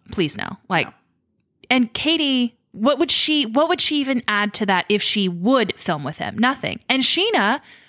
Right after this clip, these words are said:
Speaker 1: if you believe what she said in the last episode, the finale, not the
Speaker 2: Mm-hmm.
Speaker 1: reunion, but
Speaker 2: That
Speaker 1: the
Speaker 2: she's
Speaker 1: finale
Speaker 2: not
Speaker 1: that
Speaker 2: friends
Speaker 1: she's
Speaker 2: with them.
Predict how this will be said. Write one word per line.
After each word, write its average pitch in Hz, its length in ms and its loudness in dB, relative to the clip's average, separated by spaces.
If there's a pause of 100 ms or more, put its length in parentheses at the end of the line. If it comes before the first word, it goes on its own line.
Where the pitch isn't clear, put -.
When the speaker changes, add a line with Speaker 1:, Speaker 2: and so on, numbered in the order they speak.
(640)
Speaker 1:
if 285 240 0
you 311 140 4
believe 311 460 0
what 285 120 0
she 285 200 0
said 277 240 2
in 247 100 4
the 214 80 4
last 233 300 2
episode, 220 720 0 (320)
the 226 80 2
finale, 185 760 2 (100)
not 190 180 0
the 196 60 0
Speaker 2:
Mm-hmm. 185 40 2
Speaker 1:
reunion, 175 300 0
but 175 80 0
Speaker 2:
That 170 60 4
Speaker 1:
the 170 60 0
Speaker 2:
she's - 140 0
Speaker 1:
finale 190 240 4
Speaker 2:
not - 60 2
Speaker 1:
that 202 60 -2
Speaker 2:
friends 175 120 -2
Speaker 1:
she's - 100 0
Speaker 2:
with 160 140 -2
them. 262 160 2